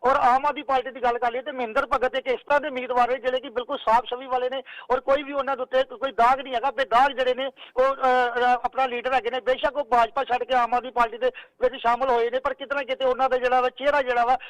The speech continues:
ਬੇਦਾਗ ਚਿਹਰਾ ਜਿਹੜਾ ਵਾ ਦਿਖਾਈ ਦੇ ਰਿਹਾ ਹੈਗਾ ਵਾ। ਇਸ ਨੂੰ ਲੈ ਕੇ ਜਿਹੜੇ ਲੋਕਾਂ ਦੇ ਵਿੱਚ ਜਿਹੜਾ ਵਾ ਇਸ ਵਾਰ ਉਹਨਾਂ ਨੂੰ ਜਿਤਾਉਣ ਦੇ ਉੱਤੇ ਲੋਕ ਜਿਹੜੇ ਨੇ ਬਿਲਕੁਲ, ਅਹ, ਪ-, ਮੋਹਰ ਲਗਾ-, ਲਾਉਂਦੇ ਹੋਏ ਦਿਖਾਈ ਦੇ ਰਹੇ ਨੇ ਔਰ ਇੱਕ ਵਾਰ ਉਹਨਾਂ ਨੂੰ ਮੌਕਾ ਦੇਣਾ ਚਾਹੁੰਦੇ ਨੇ। ਪਰ ਕਿਤੇ ਨਾ ਕਿਤੇ ਅੱਜ ਬੀਬੀ ਸੁਰਜੀਤ ਕੌਰ ਦੇ ਸ਼ਾਮਲ ਹੋਣ ਦੇ ਨਾਲ ਹੋਰ ਜਿਹੜਾ ਵਾ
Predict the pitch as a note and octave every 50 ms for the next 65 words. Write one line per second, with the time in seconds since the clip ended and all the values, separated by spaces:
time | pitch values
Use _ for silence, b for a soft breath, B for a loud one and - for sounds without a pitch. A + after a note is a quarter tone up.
0 | B B - C4+ - - A#3+ C#4 D4+ C4+ - - C4 C4 C4+ B3+ A3+ B3 B3 B3
1 | A#3+ B3+ C4 A#3 G#3 A3+ - A3+ A#3 A#3+ A#3+ B3+ A#3 G#3 A#3+ B3 A3 A3+ A#3+ C4+
2 | C#4 C4+ B B B B B - - - D4+ D#4 D#4 D4 C4 A3+ A#3 B3 A3+ B3+
3 | C4 B3 B3+ B3 B3+ B3 B3+ A#3 C4 B3+ A#3+ A#3+ A#3+ A#3 A3+ A#3+ A#3+ B3 B3+ A#3+
4 | A#3 - A#3 A#3+ - A#3+ A#3 A#3 A#3+ A#3+ C4 B3+ B B B B - B3+ B3+ C4
5 | B3+ A#3 A3+ A3+ - A#3+ - B3+ B3 B3 A#3+ A#3 A3+ A3 A#3+ A#3 A#3+ A#3 B3 G#3+
6 | A#3 A3+ - A#3+ A#3+ C4+ B3 - - - - - A#3+ A#3+ A#3+ A#3+ A#3+ - B3 A#3
7 | A3+ A#3 A#3 B3+ C4 C4 A#3+ B3 B3 B3 A#3+ A#3 A#3 A3+ A3 B3+ B3+ A3+ B3 -
8 | G#3 G#3+ A3 A#3 A#3+ B3 G#3+ A3+ A3+ A#3+ B3+ B3+ B3 B3 B3+ B3+ B3 - B3+ B3+
9 | B3 A#3 A#3 A#3+ A#3+ C#4 C4+ - B B B B C4 C4+ C4 C#4 C#4 C4 C#4 C4
10 | A#3+ A#3 G3+ A3+ A3+ G#3+ A3+ G3+ F3+ - B B B - C4 C4 C4 D4 B3 D4+
11 | D#4 C4+ D4 A#3+ C#4+ C#4 C4 C4 B3+ - - G#3 B3+ A#3 C4 C#4 - A#3+ G#3 A3
12 | B3+ C4+ B3+ - C#4 C4+ C4+ C#4 - A3+ A#3 A#3 B3 B3+ A#3 A3+ A#3 G#3+ A#3+ A#3+
13 | C4+ B3 G3+ B3 C#4 C4+ A#3+ B3+ A#3+ A#3 A3+ B3